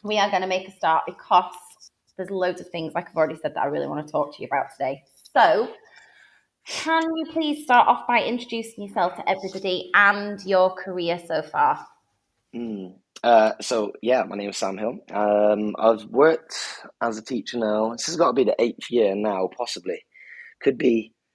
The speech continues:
Speaker 2: could be one more than that, but I never actually set out to, um, to do it, to be fair. My, my degree's in broadcast journalism, which is interesting because I'm now on the radio. Um, and I did a, <laughs> I did a ho-, I did a whole lot of that my, myself before,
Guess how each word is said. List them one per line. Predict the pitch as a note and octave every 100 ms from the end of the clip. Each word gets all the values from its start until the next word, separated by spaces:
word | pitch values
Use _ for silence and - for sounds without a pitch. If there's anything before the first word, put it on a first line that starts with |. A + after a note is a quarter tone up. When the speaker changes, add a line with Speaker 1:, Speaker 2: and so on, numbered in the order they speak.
| _
Speaker 2:
could | -
be | D#3+ C#3
one | C3 B2+
more | A#2+ A#2+ G#2+
than | G2+
that, | G2 G2+
but | A#2 G#2+ - _ - -
I |
never | B2+ D#3+ D#3+
actually | A2 - A#2+
set | G#2+ B2+ G#2+
out | A2 G#2 - -
to, | A2+ G2+ G2
um, | G2+ G2 G2 F#2+ G2 - G#2+
to | B2+
do | A2 C#3
it, | A2 -
to | G#2+
be | G2+
fair. | B2+ B2+
My, | G#2 E2+ -
my | G#2
degree's | F2+ G#2 C3+ A#2
in | G2+
broadcast | G#2 G#2+ - G#2+ G2+
journalism, | - A#2 A#2 G#2 F#2
which | G2 -
is | G#2 F#2 - -
interesting | G#2+ G#2 G2+ A2 A#2
because | - F#2+
I'm | G2+
now | G2+ G2
on |
the | G2
radio. | G2 G2+ A2+ - - - -
Um, | A2 G#2+ G#2
and | G#2
I |
did | G#2 A#2
a, | A2+ B2 D#3+ - -
<laughs> | -
I |
did | A#2+ C3
a | A#2
ho-, | B2+
I | B2
did | C3
a | B2
whole | C3+
lot | B2 A2+
of | A2+
that | A2+
my, | A2 A2+
myself | A#2 A#2 - B2+ A2+
before, | A2+ G#2+ A2 G#2